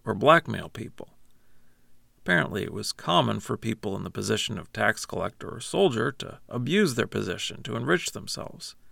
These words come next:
and saying, "Everyone does it," doesn't make it right. So, when people repent, they set their minds toward God,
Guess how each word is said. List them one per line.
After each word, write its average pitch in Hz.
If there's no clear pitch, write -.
and 107
saying, 104
"Everyone 214
does 135
it," -
doesn't 120
make 98
it -
right. 104
So, 160
when 104
people 170
repent, 160
they -
set -
their 110
minds 127
toward 147
God, 113